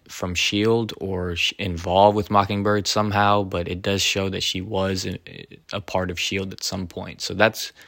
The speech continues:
something that they could bring back. Um, but yeah, I would give Hawkeye, if I had to rate it, I would probably give it, like, a seven out of ten. And maybe around the holidays, I would bump it up to even an eight.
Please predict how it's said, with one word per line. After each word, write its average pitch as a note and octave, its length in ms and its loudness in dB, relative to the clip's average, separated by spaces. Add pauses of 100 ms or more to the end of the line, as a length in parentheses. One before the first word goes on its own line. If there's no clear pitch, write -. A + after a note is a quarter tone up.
something F#2 420 -4
that F2+ 140 -4
they F2+ 140 -2
could F#2+ 340 0
bring F#2+ 260 -6
back. E2+ 400 -6 (580)
Um, F2 480 0 (680)
but C#3 100 8
yeah, C#3 240 8
I A2 140 8
would G3 160 4
give F3+ 220 6
Hawkeye, C3+ 680 6
if - 240 -6
I A2+ 60 2
had A2 160 0
to F2+ 100 -2
rate A#2 280 4
it, A#2+ 260 0
I G2+ 80 2
would G2+ 160 0
probably A2+ 300 2
give G2 180 0
it, - 180 -6
like, F2+ 200 -2
a E2 320 -6 (200)
seven G#2 480 2
out D#2+ 140 0
of C2+ 80 -6
ten. A#2 500 2 (440)
And C#3+ 160 2
maybe E3 300 8
around C3 240 8
the A2 40 4
holidays, G2 680 4
I F2+ 80 0
would F#2 180 -6
bump F2+ 240 -2
it - 60 -4
up - 200 -6
to A2+ 140 -8
even G2+ 320 -6
an - 140 -10
eight. - 500 -8